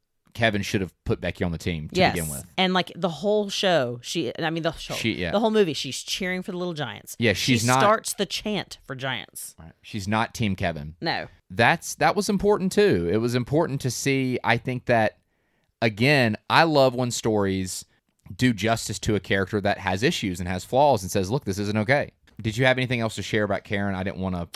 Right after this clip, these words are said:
Speaker 2: Oh, no, you're fine. Uh, I just, basically just, I love that Karen understands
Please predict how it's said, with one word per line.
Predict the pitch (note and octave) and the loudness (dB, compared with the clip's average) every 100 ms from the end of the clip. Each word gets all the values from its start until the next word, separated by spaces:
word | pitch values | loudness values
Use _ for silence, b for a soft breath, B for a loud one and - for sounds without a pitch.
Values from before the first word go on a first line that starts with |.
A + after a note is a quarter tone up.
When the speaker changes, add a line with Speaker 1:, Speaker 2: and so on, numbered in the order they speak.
| - | 4
Speaker 2:
Oh, | F#4+ A4+ A#4+ | 6 6 0
no, | |
you're | C4 | -2
fine. | D4 G3+ | -2 0
Uh, | F3 F3+ | 0 0
I | F#3 | 0
just, | G3 A3 - - D#3 | -4 -6 -8 -14 -4
basically | G3+ A3 E3+ E3+ | -2 -2 -4 -6
just, | D#3 - - | -6 -8 -4
I | D#3 | -2
love | D#3 E3 E3 | 0 -2 -2
that | - | -8
Karen | - F#3 F3+ D#3+ C#3+ C#3 C#3 _ _ _ _ _ _ - | -8 -8 -4 -4 -6 -8 -12 _ _ _ _ _ _ 0
understands | G3+ F#3+ F3 - - E3+ E3 D3 C3+ C3+ - | 2 2 -2 -2 -2 0 0 -2 -4 -8 -12